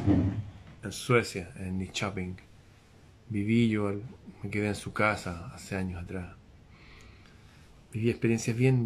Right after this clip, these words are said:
lindas con, con ella y su, el, su, el esposo que tenía en su época. Pero sus abuelos llegaron aquí de Alemania y dormían debajo de un carretón,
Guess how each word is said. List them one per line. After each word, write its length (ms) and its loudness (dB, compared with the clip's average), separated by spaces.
lindas 340 4
con, 320 -4
con 200 -4
ella 220 2
y 40 -4
su, 140 -10
el, 220 -4
su, 180 -8
el 120 -4
esposo 340 -4
que 80 0
tenía 180 0
en 80 -4
su 160 -6
época. 340 -8
Pero 140 -4
sus 240 -2
abuelos 440 6
llegaron 420 0
aquí 380 -2
de 100 -6
Alemania 640 0
y 100 2
dormían 520 0
debajo 400 -4
de 60 -4
un 80 -8
carretón, 680 -6